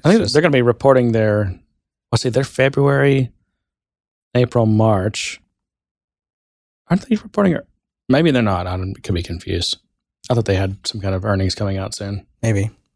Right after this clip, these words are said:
Speaker 2: Maybe that's why I'm seeing all these different articles, but yeah.
Speaker 1: Could be. Let's see. Yeah, I don't think I have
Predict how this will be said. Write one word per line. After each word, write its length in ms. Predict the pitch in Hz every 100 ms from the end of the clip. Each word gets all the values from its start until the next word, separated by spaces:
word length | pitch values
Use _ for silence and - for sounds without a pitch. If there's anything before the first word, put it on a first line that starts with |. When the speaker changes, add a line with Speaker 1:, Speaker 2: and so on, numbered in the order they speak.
| _
Speaker 2:
Maybe 100 | 160
that's 160 | 139 -
why 80 | 117
I'm 80 | 104
seeing 180 | 104
all 60 | 98
these 140 | 95
different 220 | 98 98 95
articles, 340 | 95 95 95
but 120 | -
yeah. 140 | 95 104 -
Speaker 1:
Could 120 | -
be. 180 | 92 95 - _ _ _ _ _ _ _ _ _ _ _ _ _ _ _ _ _ _ _ - - - _ _ _ -
Let's 140 | 202
see. 360 | - 139 110 107 95 - - -
Yeah, 140 | 170
I 20 | 175
don't 160 | 185
think 140 | 160 143
I 60 |
have 560 | 123 139 143 139 -